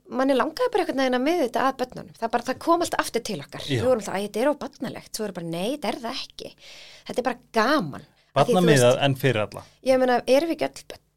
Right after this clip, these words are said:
Speaker 1: börn líka?
Speaker 2: Í fullorðins líka maður.
Speaker 1: Já.
Speaker 2: Hundrað prósent.
Speaker 1: Og við megum aldrei hætta að leika okkur.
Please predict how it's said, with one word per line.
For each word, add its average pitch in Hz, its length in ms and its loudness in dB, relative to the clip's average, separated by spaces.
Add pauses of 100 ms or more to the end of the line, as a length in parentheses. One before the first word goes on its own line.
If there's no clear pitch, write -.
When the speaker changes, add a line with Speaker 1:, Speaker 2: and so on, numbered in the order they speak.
(140)
Speaker 1:
börn 294 380 -6
líka? 285 260 -4
Speaker 2:
Í - 80 -12
fullorðins - 340 -8
líka 113 160 -14
maður. 104 200 -6
Speaker 1:
Já. 311 120 0 (460)
Speaker 2:
Hundrað 120 380 -6
prósent. - 80 -4
Speaker 1:
Og 247 80 -2
við 269 100 4
megum 285 220 0
aldrei 330 240 -6
hætta 302 200 -8
að 262 40 -4
leika 349 240 -8
okkur. - 240 -12